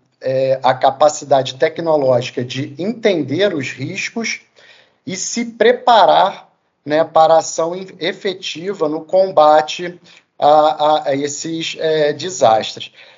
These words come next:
Só pra entender, né, o, o, o desastre não é só a questão de resposta, né, você ter o, um instrumento que meça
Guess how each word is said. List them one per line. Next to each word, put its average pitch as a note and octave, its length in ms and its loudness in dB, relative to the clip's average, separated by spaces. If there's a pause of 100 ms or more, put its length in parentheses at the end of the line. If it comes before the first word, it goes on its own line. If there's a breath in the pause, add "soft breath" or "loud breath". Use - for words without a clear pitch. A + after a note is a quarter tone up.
Só A3 240 4
pra A#3+ 200 2
entender, F3+ 680 -2
né, D#3+ 260 -2
o, D#3+ 120 -12
o, E3 440 -14
o F3+ 60 -12
desastre F#3 720 0
não A3 220 -2
é A#3+ 80 0
só G3+ 300 2
a G#3+ 60 2
questão G#3 420 -4
de G3+ 100 -8
resposta, D#3+ 840 -2
né, B2+ 140 -4
você C3+ 320 -4
ter F3 420 -2
o, E3 260 -2
um D3+ 240 -6
instrumento D#3+ 760 -4
que F#3+ 260 -16
meça F3+ 1000 0